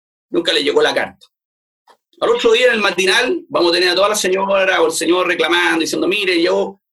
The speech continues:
estoy con covid, nunca me llegó la carta, eh, y mi derecho a voto fue vulnerado". Bueno,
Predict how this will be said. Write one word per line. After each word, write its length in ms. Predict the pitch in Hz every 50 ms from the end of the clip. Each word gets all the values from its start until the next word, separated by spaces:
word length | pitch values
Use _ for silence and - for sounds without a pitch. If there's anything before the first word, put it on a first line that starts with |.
| _ _ _
estoy 140 | - - -
con 180 | - 139 135 135
covid, 520 | 175 180 220 269 285 277 269 262 269 _ _ _ _ _ _ _ _ _ _ -
nunca 280 | 170 170 - - 131 135
me 100 | 131 131
llegó 180 | 131 127 139
la 160 | 151 - -
carta, 640 | - 254 262 262 254 220 - - - 185 180 175 170 - _ _ _ _ _ _ _
eh, 840 | - 123 127 131 131 131 127 127 127 123 123 123 120 120 117 117 - _ _ _ _ _ _ _ _ _ _ _ _ _ _ _ _ _ -
y 240 | 135 131 127 123 117
mi 180 | 123 131 131
derecho 320 | 131 139 170 165 165 160 147
a 40 | 160
voto 220 | 175 180 165 165
fue 140 | - 165 151
vulnerado". 640 | 147 143 139 147 160 185 202 196 190 185 180 180 180
Bueno, 500 | 175 185 277 - - 165 - - -